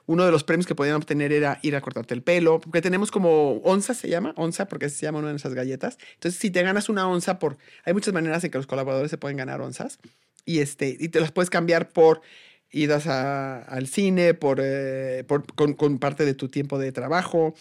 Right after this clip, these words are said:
con, por libros, por, este, idas al salón de belleza. Hay muchas cosas que puedes hacer con tus onzas, ¿no? Y, este, y entonces este chavo me decía, "Es que a mí no me alcanza". Y además, pues, son puros hombres. Y yo dije, "Bueno, pues piensa, todos, si se cuelgan,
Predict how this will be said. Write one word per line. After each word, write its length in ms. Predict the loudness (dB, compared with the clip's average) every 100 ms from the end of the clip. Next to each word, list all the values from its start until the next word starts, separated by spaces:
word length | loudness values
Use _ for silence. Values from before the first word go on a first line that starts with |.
| -12 -4
con, 160 | -2
por 160 | 2 2
libros, 520 | 2 4 8 8 6
por, 300 | 0 0 2
este, 360 | 0 -4 -4 -2
idas 380 | 0 0 0 -2
al 220 | -4 -4
salón 220 | -4 -4 -4
de 80 |
belleza. 340 | -4 -2 0 2
Hay 60 |
muchas 260 | 2 2 0
cosas 160 | -4 -4
que 80 |
puedes 200 | -2 -2
hacer 100 | -2
con 140 | -4 -4
tus 120 | -6 -8
onzas, 240 | -10 -10
¿no? 100 | -12 -12 -20 _ _ _ _ _ _ -2
Y, 120 | 0
este, 360 | 0 0 -4 -4 -12 -20 -12
y 80 | -4
entonces 280 | 0 2 2
este 200 | 2 0
chavo 240 | 2 2
me 100 | 4
decía, 160 | 0 0
"Es 40 |
que 80 | 0
a 40 | 2
mí 60 |
no 80 | 2
me 80 | 0
alcanza". 480 | 2 0 0 -4 0
Y 60 | 4
además, 260 | 4 2
pues, 120 | -2
son 140 | -4 -2
puros 220 | -2 -2
hombres. 200 | -2 0
Y 40 |
yo 20 | 0
dije, 80 | 0
"Bueno, 160 | -2
pues 160 | -2 -2
piensa, 440 | 2 2 2 -2 -6 -20 -6
todos, 300 | 4 4 4 -4
si 140 | -4 -2
se 140 | 2
cuelgan, 320 | 4 4 4